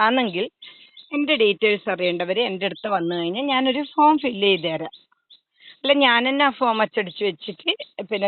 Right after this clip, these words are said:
നിങ്ങൾ വന്നാൽ, നിങ്ങൾ, അല്ല, നേരിട്ട് വീട്ടിൽ വന്നാൽ നിങ്ങളെ അഡ്രസ്സും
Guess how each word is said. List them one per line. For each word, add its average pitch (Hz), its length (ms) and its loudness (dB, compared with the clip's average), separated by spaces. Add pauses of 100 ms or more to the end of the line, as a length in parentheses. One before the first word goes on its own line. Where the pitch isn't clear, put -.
നിങ്ങൾ 208 180 2 (120)
വന്നാൽ, 180 340 0 (500)
നിങ്ങൾ, 214 280 2
അല്ല, 247 140 4 (300)
നേരിട്ട് 269 680 6
വീട്ടിൽ 202 260 2 (100)
വന്നാൽ 165 300 0 (520)
നിങ്ങളെ 254 320 2
അഡ്രസ്സും 185 540 -2